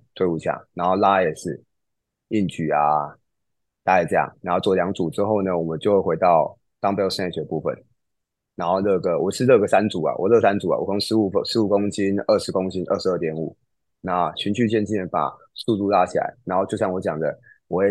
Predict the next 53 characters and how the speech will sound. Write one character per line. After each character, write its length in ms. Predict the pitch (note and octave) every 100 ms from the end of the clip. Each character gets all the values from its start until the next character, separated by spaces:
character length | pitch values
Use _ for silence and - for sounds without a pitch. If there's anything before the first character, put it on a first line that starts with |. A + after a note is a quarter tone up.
| -
把 220 | E2+ C2+ -
呼 280 | - A2
吸 220 | G#2 G#2 G2
在 280 | G#2 F2+ - _ _ _ _ _
十 180 | - G#2+
五 100 | G#2+
公 200 | G2 G2+
斤、 260 | G2 F2+ G2 - _ - - - -
二 140 | A#2
十、 300 | - E2 C#2 -
二 100 | A2
十 160 | -
五 200 | E2+ A#1+ - -
的 140 | F2+
时 180 | - D#2+
候 320 | F#2+ D2+ -
拉 140 | - G2+
到 160 | G2
一 60 | E2+
样， 180 | E2 -
因 100 | D3
为 80 | E3+
其 200 | - C#3
实 100 | C#3+
我， 140 | A#2+ G2+
对 120 | D3+
我 160 | G#2
来 60 | G2
说， 160 | G#2+ A2+
我 100 | F#2+
觉 120 | A#2
得 60 |
十 120 | A2 A2+
五 40 |
公 160 | G#2+ G#2
斤 180 | G#2
对 120 | G2+ A#2+
我 80 |
来 60 | G2+
讲 80 | F2
更 140 | G#2+
轻 180 | - F2 F2
松。 280 | D#2+ D#2+ _ _ _ -
那 160 | E3+
更 180 | E3 E3+
轻 140 | D3 D#3
松 100 | C#3+
的 80 |
同 160 | A2+ A#2
时， 160 | G#2 E2+
其 180 | G#2
实 180 | G#2+ G#2+
你 300 | G2 G2+ E2